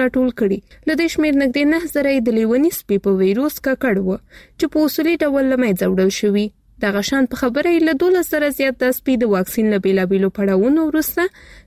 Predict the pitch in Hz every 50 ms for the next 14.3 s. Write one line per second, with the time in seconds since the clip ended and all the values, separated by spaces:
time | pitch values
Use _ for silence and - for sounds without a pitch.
0 | - - 330 330 311 320 311 302 311 302 320 311 285 285 254 214 - - - 202
1 | 196 - - 277 285 285 285 277 - - 285 269 - 311 277 - 285 - 285 285
2 | 302 339 339 330 302 277 262 226 240 247 302 320 262 202 185 185 185 - - 196
3 | 190 196 - - 208 196 202 196 185 208 214 214 208 - _ - 330 320 330 349
4 | - 339 330 339 320 302 294 294 294 285 285 269 254 269 269 - - 254 247 -
5 | - 196 180 190 190 208 196 - 202 190 185 185 185 196 226 269 - - 262 269
6 | 285 269 294 277 - 320 330 - - - 269 254 254 247 247 247 - 208 180 -
7 | 233 233 269 - 285 254 226 254 262 - - 277 - 294 294 294 339 320 - 320
8 | - - - 277 269 269 254 254 247 - 214 190 190 196 - 262 285 285 269 247
9 | 240 - - 262 240 240 226 190 196 - 196 202 196 190 196 196 - - - -
10 | - 311 294 - 330 311 - 311 302 311 320 330 311 - - 302 285 277 269 -
11 | - 302 285 277 269 - 269 262 247 254 254 247 - 247 214 - - 233 214 214
12 | 220 208 - 196 202 196 - - - 320 320 302 302 285 - - 277 269 262 208
13 | 190 180 180 190 190 196 - - 285 302 320 - - 311 320 311 302 311 - 349
14 | 339 330 320 302 285 294